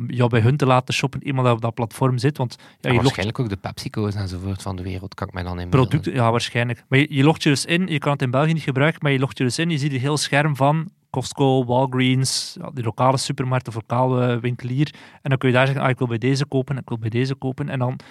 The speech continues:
Speaker 1: het eigenlijk een soort shops binnen de grote shop die, die Instacart is. Ook nu weer het aantal bestellingen, de eerste helft van tweeduizend drieëntwintig, is stabiel gebleven.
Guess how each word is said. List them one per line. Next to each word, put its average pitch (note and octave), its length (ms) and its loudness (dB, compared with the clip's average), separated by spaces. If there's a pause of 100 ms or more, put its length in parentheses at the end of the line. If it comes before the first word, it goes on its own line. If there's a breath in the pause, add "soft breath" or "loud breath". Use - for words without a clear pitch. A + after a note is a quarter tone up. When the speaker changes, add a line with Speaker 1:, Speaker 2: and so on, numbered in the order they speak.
(180 loud breath)
Speaker 1:
het - 140 -10
eigenlijk C#3 200 4
een - 40 -10
soort - 300 -2
shops - 360 0
binnen C3+ 340 0
de B2 80 -2
grote B2+ 240 -2
shop B2+ 220 -6
die, A#2+ 220 -8
die A#2+ 140 -6
Instacart A#2+ 560 -4
is. - 140 -10 (1300 soft breath)
Ook E3 220 2
nu E3+ 120 6
weer F#3+ 140 6
het - 140 -8
aantal D#3 340 4
bestellingen, E3 600 2 (100)
de D3+ 100 0
eerste D3+ 220 2
helft C#3+ 220 4
van C#3 140 -2
tweeduizend B2 380 0
drieëntwintig, C3 440 -4
is - 280 -6
stabiel C#3 420 2
gebleven. F#3 420 2